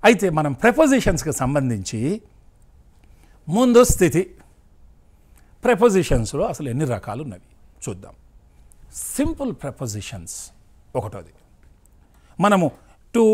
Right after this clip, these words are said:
in, on, చిన్న చిన్నవి, for ఇలాంటివి.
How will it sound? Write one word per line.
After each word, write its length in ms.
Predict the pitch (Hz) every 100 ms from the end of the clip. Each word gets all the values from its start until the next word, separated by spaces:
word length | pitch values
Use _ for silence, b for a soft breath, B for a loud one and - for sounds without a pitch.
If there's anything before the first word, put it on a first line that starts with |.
| 226 - _ -
in, 140 | 202
on, 1300 | 214 214 202 - _ _ _ _ _ - 180 196 196 208 202 _ _ _ _ _ _ _ _ _ 311
చిన్న 80 |
చిన్నవి, 340 | 294 - 110 - _ _ - -
for 360 | 214 208 202 202 202 _ -
ఇలాంటివి. 380 | 139 104 95